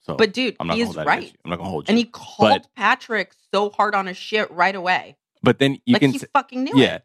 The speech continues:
Speaker 1: but then you can s-, he, then he also has his own pain and torment from his own failed marriage that he's, like,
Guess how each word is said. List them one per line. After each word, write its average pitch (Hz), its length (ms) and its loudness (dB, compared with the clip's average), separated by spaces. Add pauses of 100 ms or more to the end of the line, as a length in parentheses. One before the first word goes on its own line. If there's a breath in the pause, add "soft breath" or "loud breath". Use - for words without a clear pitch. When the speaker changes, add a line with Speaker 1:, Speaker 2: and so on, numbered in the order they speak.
(140)
Speaker 1:
but 123 140 2
then 143 120 4
you 156 60 0
can 135 140 0
s-, - 220 -8
he, 117 200 0
then 117 180 4
he 139 140 0
also 127 260 4
has 110 220 2
his 98 220 -2
own 110 500 0 (400)
pain 95 400 0
and 87 160 -6
torment 92 500 -2
from 82 160 -8
his 90 180 -4
own 87 340 -4
failed 98 320 2
marriage 101 520 -4
that 90 160 0
he's, 87 240 -8
like, - 180 -6